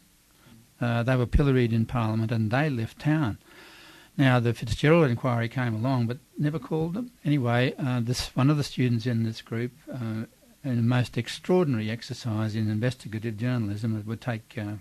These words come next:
several hours to tell you, I won't, but he found them both. Um, but what happened then was this, this harassment and intimidation that they had talked about in this story was visited onto the student and, and his family and, and so on.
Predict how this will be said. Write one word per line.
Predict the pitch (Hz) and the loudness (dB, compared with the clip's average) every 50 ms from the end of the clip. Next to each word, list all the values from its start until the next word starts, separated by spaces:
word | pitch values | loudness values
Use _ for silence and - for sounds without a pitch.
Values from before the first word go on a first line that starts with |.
| - _ | -14 _
several | - - 139 113 110 110 110 | -8 -6 -4 -4 -2 -4 -2
hours | 113 117 117 117 - | -2 -2 -2 -4 -4
to | - - | -6 -8
tell | - - - 185 156 | -4 2 4 4 4
you, | 123 120 120 | 4 2 2
I | 117 117 117 | 2 0 0
won't, | 120 120 117 113 107 120 - - - - - - | 0 2 2 0 0 -2 -6 -16 -20 -14 -4 -2
but | 160 147 | 0 2
he | 151 | 2
found | 147 - 160 139 120 117 110 | 0 0 0 0 0 0 -2
them | 110 107 107 110 | -2 -4 -4 -4
both. | 127 131 123 104 117 - - - _ _ - - - - - - - _ - - | -4 -4 -4 -6 -8 -10 -14 -20 _ _ -20 -20 -20 -20 -20 -20 -20 _ -10 -6
Um, | 156 139 135 135 - - - | -4 -2 -2 -2 -2 -4 -2
but | - 127 | -2 -2
what | 131 160 170 117 | 0 0 0 0
happened | 131 117 - - 98 95 101 | -2 -4 -2 -4 -8 -4 -2
then | 120 143 165 170 139 | 0 0 2 2 0
was | 107 104 107 120 117 - | -2 -4 -6 -8 -8 -8
this, | - 117 113 - - - - | -8 -8 -8 -8 -14 -12 -6
this | - 127 120 - | -6 -6 -4 -4
harassment | - 143 117 - 127 123 139 160 175 - - - 113 104 - | -8 -8 -4 -2 0 2 2 2 0 0 -2 -4 -4 -4 -2
and | 120 120 113 | -2 0 0
intimidation | 113 107 135 135 127 113 95 110 117 131 147 147 - - 113 104 | 0 2 2 2 2 2 0 0 0 0 0 -2 -2 -2 -4 -4
that | 113 123 - | -4 -6 -4
they | - 113 123 156 | -4 -2 -2 0
had | 165 117 92 | -2 -4 -4
talked | - 120 104 104 - - | -6 -6 -6 -6 -8 -10
about | 110 104 113 110 107 | -8 -6 -6 -6 -4
in | 113 107 104 | -4 -4 -4
this | 104 107 - | -4 -6 -10
story | - - 139 143 151 143 120 113 | -12 -8 -6 -4 -4 -4 -4 -2
was | 110 123 120 107 | -2 -2 -2 0
visited | 117 147 147 127 127 120 110 123 120 | 0 0 0 0 -2 -4 -4 -2 -2
onto | 135 135 131 - 165 | 0 -2 -2 -2 -4
the | 147 165 147 | -8 -8 -10
student | - - - 156 180 196 190 127 - - _ _ _ _ - - - - - - - _ _ - _ - | -10 -8 -6 -4 -4 -2 -4 -4 -6 -8 _ _ _ _ -20 -20 -20 -20 -20 -20 -20 _ _ -20 _ -2
and, | - 135 156 175 170 143 127 175 - - _ - | 0 2 4 4 4 4 2 -2 -8 -12 _ -4
and | - 143 143 147 139 | 0 2 2 2 2
his | 147 139 - | 0 -4 -4
family | - - - 139 156 175 190 180 143 107 104 104 | -6 -4 -2 0 2 2 0 0 0 -2 -2 -2
and, | 104 104 107 110 - | -4 -2 -4 -4 -4
and | 180 120 110 110 | -4 -4 -4 -4
so | - - 117 | -4 -4 -4
on. | 110 107 107 104 101 110 156 214 | -4 -4 -4 -4 -4 -4 -6 -6